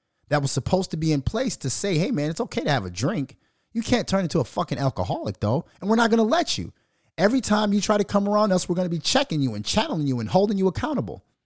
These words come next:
So you can't comfortably be, be an alcoholic.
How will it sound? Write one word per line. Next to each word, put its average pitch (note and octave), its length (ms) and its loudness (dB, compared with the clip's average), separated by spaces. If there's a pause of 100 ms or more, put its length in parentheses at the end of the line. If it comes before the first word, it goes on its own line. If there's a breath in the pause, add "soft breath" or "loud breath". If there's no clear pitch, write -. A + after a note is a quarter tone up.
(460)
So - 120 4
you F#3+ 200 4
can't - 400 0
comfortably G3+ 480 2
be, D3+ 260 4
be B2 440 2 (580)
an A3+ 160 2
alcoholic. B3+ 540 2